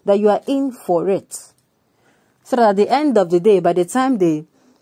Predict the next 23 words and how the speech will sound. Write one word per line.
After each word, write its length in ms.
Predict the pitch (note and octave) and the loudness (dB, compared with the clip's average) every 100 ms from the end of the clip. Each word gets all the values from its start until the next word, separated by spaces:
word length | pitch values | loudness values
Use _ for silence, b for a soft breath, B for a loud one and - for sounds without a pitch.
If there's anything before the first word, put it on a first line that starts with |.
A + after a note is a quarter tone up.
| _ F3+ | _ -4
they 120 | F3 | -4
try 400 | - A3+ A#3 A3+ | -4 -2 0 2
once, 460 | F#3+ F#3+ F#3+ F#3+ | 2 0 0 -4
twice, 340 | - F#3+ F3 E3+ | -2 0 0 -2
and 180 | D#3 D3+ | -6 -6
thrice, 380 | G3+ F#3 D#3+ | -2 0 0
nobody 260 | A3+ C#4 C4 | -2 -2 0
will 140 | A3+ | -2
tell 240 | G3+ A#3+ A#3 | 0 -2 0
them 200 | G#3 G#3 | -2 -4
to 160 | F3+ | -8
go 260 | D#3+ A3+ B3 | -4 -2 0
back 180 | G#3+ G#3 | -2 -6
to 120 | D#3+ | -6
their 120 | E3+ | -4
respective 720 | E3 D#3 - G#3+ G#3 A#3 G#3 | -4 -6 -6 -6 -4 -8 -10
place 300 | - F#3+ F3+ | -2 0 0
of, 200 | E3 D3 F3+ | -6 -8 -8
you 80 | F3+ | -6
know, 180 | G#3+ b b F#3 | -6 b b -8
where 180 | A#3 | -6
they 120 | F#3+ D#3+ | -6 -4
base 580 | D#3 F3 C#3+ - - | 0 -2 -2 -14 -20